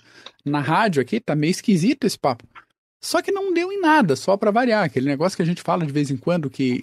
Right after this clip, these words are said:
ninguém liga porque acontece na África, às vezes é, é um pouco disso. A que que se importa com Ruanda? Ruanda é um país desse tamanho, lá no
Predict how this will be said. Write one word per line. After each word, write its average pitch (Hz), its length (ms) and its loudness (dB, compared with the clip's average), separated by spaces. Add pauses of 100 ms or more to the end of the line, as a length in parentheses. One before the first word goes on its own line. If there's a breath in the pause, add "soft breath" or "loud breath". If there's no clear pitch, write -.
ninguém 151 360 2
liga 208 260 2
porque - 220 -8
acontece 156 480 -4
na 151 160 0
África, 208 260 -4
às 135 100 -2
vezes 185 400 0
é, 180 220 -2
é 160 60 -2
um 170 80 0
pouco 190 260 -2
disso. 185 300 0 (600 soft breath)
A 220 80 -8
que - 160 -4
que - 100 -14
se 403 100 -4
importa 277 480 2
com 240 160 2
Ruanda? 160 400 0
Ruanda 175 260 -4
é 294 40 -8
um 220 40 -6
país 196 320 -2
desse 175 420 -2
tamanho, 156 540 -2
lá 151 180 -4
no 175 160 -4